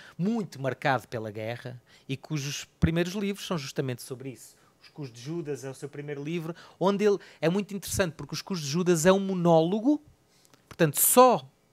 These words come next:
o, o, o soldado está a falar, está a falar para uma prostituta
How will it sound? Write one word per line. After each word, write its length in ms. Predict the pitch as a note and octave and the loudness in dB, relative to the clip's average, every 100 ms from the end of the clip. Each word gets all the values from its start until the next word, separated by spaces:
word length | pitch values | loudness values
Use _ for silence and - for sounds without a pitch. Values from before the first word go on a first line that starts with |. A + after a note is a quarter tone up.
| - | 0
o, 300 | D#3 D3 - _ _ _ _ | 2 2 -2 _ _ _ _
o, 640 | A#2 A2+ A2+ A2 G2+ F2+ F#2 - - | -10 -6 -6 -6 -8 -8 -10 -14 -20
o 120 | C2 | -12
soldado 520 | - C#3+ C#3 G3 C3 - _ _ _ | -6 -2 0 0 0 -6 _ _ _
está 240 | - D#3+ | 0 2
a 40 | C#3 | 2
falar, 460 | C#3+ B2 C3+ D3+ - - _ | 2 2 0 -2 -8 -20 _
está 260 | - - G#3 | -10 2 2
a 40 | |
falar 320 | - F3+ D3 C#3 | 6 6 6 8
para 140 | F3 | 6
uma 180 | G#3+ C#4+ | 6 -4
prostituta 840 | - - F3+ - D#3+ E3 F#3 F3+ | -8 -6 -6 -4 -6 -6 -10 -10